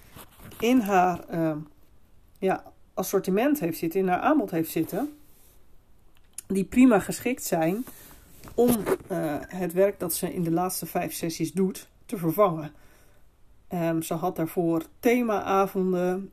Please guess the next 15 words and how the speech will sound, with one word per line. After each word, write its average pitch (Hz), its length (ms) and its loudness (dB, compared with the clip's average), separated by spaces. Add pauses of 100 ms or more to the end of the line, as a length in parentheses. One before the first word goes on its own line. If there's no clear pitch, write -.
en 170 200 -2
ze 175 100 -6
heeft 165 300 -2
daarvoor 160 460 -2 (400)
een 170 280 -4
online 170 420 2
leeromgeving, 190 880 4 (540)
waarbij 180 360 2
ze 180 140 -4
dus 170 140 -4
niet 233 180 0
live 175 420 2
één 190 220 4
op 180 100 0
één 170 340 -2